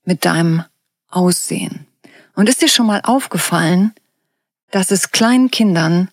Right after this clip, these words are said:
völlig egal ist, wie sie aussehen? Das ändert sich erst,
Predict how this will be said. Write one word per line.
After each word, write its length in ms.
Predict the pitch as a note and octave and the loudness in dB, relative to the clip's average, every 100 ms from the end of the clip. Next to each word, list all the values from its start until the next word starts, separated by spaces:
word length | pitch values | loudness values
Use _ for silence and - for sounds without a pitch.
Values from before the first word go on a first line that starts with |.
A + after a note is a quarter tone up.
| _ | _
völlig 760 | - - - C4+ C4 B3 - | -8 -2 0 2 0 -2 -2
egal 600 | G#3+ E3+ D#3 G#3 G#3 G#3 | -4 -2 0 2 2 0
ist, 440 | - E3+ D#3+ - - | -2 -4 -4 -8 -2
wie 100 | F#3+ | -2
sie 260 | F3 F#3 - | 0 -2 -4
aussehen? 760 | D3+ D3 - - - E3 G#3 A#3 _ _ _ _ _ _ _ _ - | -4 -4 -4 -4 -2 0 0 -2 _ _ _ _ _ _ _ _ -6
Das 160 | G3 | -4
ändert 340 | - B3 B3+ A#3 | 0 2 2 0
sich 280 | G#3 G3 - | -2 -4 -2
erst, 680 | A#3 F3+ E3+ A#3+ - - | 0 2 0 -2 -6 -12